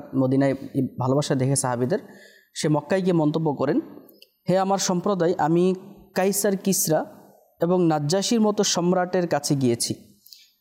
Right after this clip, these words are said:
আল্লাহর শপথ, আমি কোনো বাদশাকে তার সঙ্গীদের কাছ থেকে এত মর্যাদা লাভ করতে দেখিনি যতটা সম্মান ও মর্যাদা হুজুর সাল্লাল্লাহু আলাইহি সাল্লামকে লাভ করতে দেখেছি। তিনি কোনো আদেশ করলে সেই আদেশ পালনে সবাই ব্যস্ত হয়ে পড়ে।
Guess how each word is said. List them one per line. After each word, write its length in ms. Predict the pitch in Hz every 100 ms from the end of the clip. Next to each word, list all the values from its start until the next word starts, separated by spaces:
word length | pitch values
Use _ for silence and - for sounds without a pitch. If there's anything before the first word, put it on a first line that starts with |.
| _
আল্লাহর 380 | 175 208 226 254
শপথ, 480 | - 226 190 143 -
আমি 300 | 160 214 254 254
কোনো 200 | 226 220
বাদশাকে 760 | 160 156 - 208 202 233 247 240 214
তার 180 | 180
সঙ্গীদের 560 | 175 185 185 196 196 202
কাছ 300 | 196 170 -
থেকে 340 | 196 185 208 202 -
এত 180 | -
মর্যাদা 840 | 285 233 214 196 196 190 202 254 - - - - - _ _ -
লাভ 240 | 151 165 208 -
করতে 240 | 226 214
দেখিনি 460 | 175 160 185 196 185
যতটা 320 | 160 165 165
সম্মান 460 | - 196 220 277 277
ও 60 |
মর্যাদা 500 | 208 165 175 175 180
হুজুর 360 | 147 165 262 311
সাল্লাল্লাহু 540 | - 262 208 185 190
আলাইহি 180 | 185 180
সাল্লামকে 760 | 180 170 180 202 - - 196 185
লাভ 220 | 147 131 -
করতে 240 | 135 135
দেখেছি। 540 | 120 117 110 107 - - - - _ _ _ _ - - _ _ _ _
তিনি 360 | 240 254 294 302
কোনো 280 | 302 262 254
আদেশ 440 | 185 180 220 240
করলে 340 | - 214 208 190
সেই 220 | 214 196
আদেশ 280 | 175 190 -
পালনে 400 | 180 175 180 170
সবাই 360 | - 180 175
ব্যস্ত 240 | 170 165 190
হয়ে 140 | 175
পড়ে। 280 | 170 151